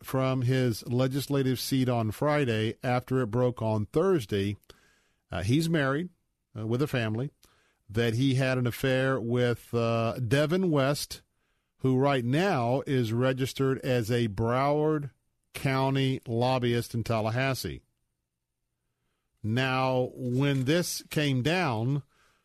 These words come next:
um, Miss West was a lobbyist with Martin County.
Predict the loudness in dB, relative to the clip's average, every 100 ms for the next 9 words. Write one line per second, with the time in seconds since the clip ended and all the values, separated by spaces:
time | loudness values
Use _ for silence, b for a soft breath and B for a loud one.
0 | b -6 -2 -2 -2 -2 -2 -4 -8 _
1 | _ _ _ _ _ -8 -2 0 0 0
2 | 0 0 -4 -2 0 0 0 0 0 0
3 | -2 -2 -2 -2 0 0 0 -2 -6 -2
4 | 0 0 -2 -4 -6